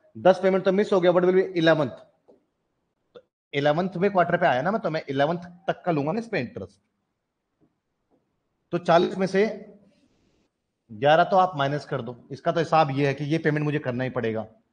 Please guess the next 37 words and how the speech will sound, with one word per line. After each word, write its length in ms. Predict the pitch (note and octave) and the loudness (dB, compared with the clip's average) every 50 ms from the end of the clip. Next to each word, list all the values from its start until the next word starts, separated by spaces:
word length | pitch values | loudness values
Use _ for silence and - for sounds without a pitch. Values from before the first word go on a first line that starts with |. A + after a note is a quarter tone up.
| _ _ _ _ _ _ _ _ - | _ _ _ _ _ _ _ _ -8
ठीक 180 | E3 D#3 D#3+ | -6 -2 -2
है, 80 | G3 F#3 G3 - - _ _ _ _ _ _ _ _ _ _ _ _ _ _ _ _ _ _ _ _ _ _ _ _ _ _ - | -4 -4 -4 -12 -20 _ _ _ _ _ _ _ _ _ _ _ _ _ _ _ _ _ _ _ _ _ _ _ _ _ _ -2
बचा 220 | B2+ D#3 D3+ G3+ F3 | -2 2 4 4 4
उनतीस। 500 | - E3 D#3 C#3 - - D#3+ D3 - - _ _ _ _ _ _ - | 4 2 2 0 0 -2 -4 -6 -6 -10 _ _ _ _ _ _ 0
तो 60 | B3 | 6
जो 100 | C4 - | 6 6
आगे 480 | - - - E3 E3+ F3+ F3 A3 B3+ C4 | 6 6 6 8 8 8 10 8 6 6
का 160 | B3 B3 A#3+ | 8 4 4
जो 180 | G#3 G3+ G#3+ G#3 | 6 6 4 4
मैं 460 | G3 G3 F#3+ G3 A3 - - - - - A#2 A#2 | 4 2 2 2 2 0 -4 -10 -18 -18 -2 0
बीस 180 | D#3+ F3+ D#3+ | 0 0 2
बीस 100 | - B3 | -2 0
हजार 180 | G3 G3+ F#3+ F#3 | 4 4 6 6
रुपए 120 | G#3 G#3 - | 4 2 2
पे 100 | F#3+ F3+ | 2 2
करूंगा, 400 | E3+ F3 D#3+ D#3+ D#3+ D#3+ E3+ F3+ - - - - _ _ _ | 2 2 0 0 0 0 -2 -2 -4 -8 -18 -20 _ _ _
तो 100 | G#3 A3 | 2 2
मैं 140 | B3 B3 F3 | 2 2 2
बीस 140 | E3+ F#3+ F#3 | 0 0 0
बीस 140 | G#3 C4 B3 | 0 -2 2
हजार 200 | - G3 F#3+ F#3+ | 4 6 6 6
रुपए 180 | G3 G3 A3 | 4 4 2
आगे 360 | A3+ A3 - E3+ E3 E3+ G#3 A#3 | 2 2 2 0 4 4 4 4
वाला 200 | A3 G#3+ A3+ A3 | 6 6 4 4
मैं 100 | A#3+ G#3+ | 4 2
अभी 220 | - - G3 A#3 | 4 4 2 4
पे 160 | - A#3 A3 | 6 4 4
कर 160 | - G3 F3+ | 6 4 2
रहा 100 | F3+ F#3+ | 2 2
हूं, 60 | G3+ G3+ | 2 0
तो 60 | A3+ | 0
उसमें 260 | G3+ F#3 - G3+ G#3+ | -4 -4 -2 -4 -4
से 120 | G#3+ A#3 | -2 -2
interest 300 | G3+ F#3+ F3+ F#3 A3 G#3+ | -4 -4 -2 -2 -2 -2
exclude 400 | G3+ F#3+ - - - G#3+ A#3 A#3+ A#3 | -4 -8 -10 -8 -4 -2 -2 0 0
करना 180 | A#3 G#3 A3+ | 0 0 0
पड़ेगा, 380 | A3+ A3+ A3+ A#3 A#3 A3+ G3 | 0 0 0 2 2 0 0